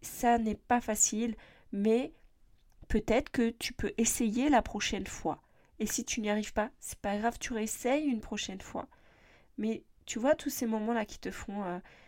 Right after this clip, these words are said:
exploser en ce moment, prends le temps d'écouter à quel moment c'est le moment de s'arrêter. Ou prends le temps de retourner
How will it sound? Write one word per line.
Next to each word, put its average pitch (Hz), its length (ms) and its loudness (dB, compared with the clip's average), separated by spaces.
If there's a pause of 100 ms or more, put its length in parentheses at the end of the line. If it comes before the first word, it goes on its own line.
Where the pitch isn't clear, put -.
(240)
exploser - 600 -6
en 214 140 -6
ce - 180 -10
moment, 202 260 -6 (220)
prends - 180 -4
le 302 80 -2
temps 269 180 -2
d'écouter 220 500 -4
à 220 100 -2
quel 214 240 -4
moment 185 320 -6 (140)
c'est - 220 0
le 214 120 2
moment 190 320 -4
de 190 80 -8
s'arrêter. 185 600 -8 (600)
Ou 226 240 -2 (220)
prends 220 220 0
le 220 60 -2
temps - 280 -8 (160)
de 202 100 -4
retourner 190 600 -6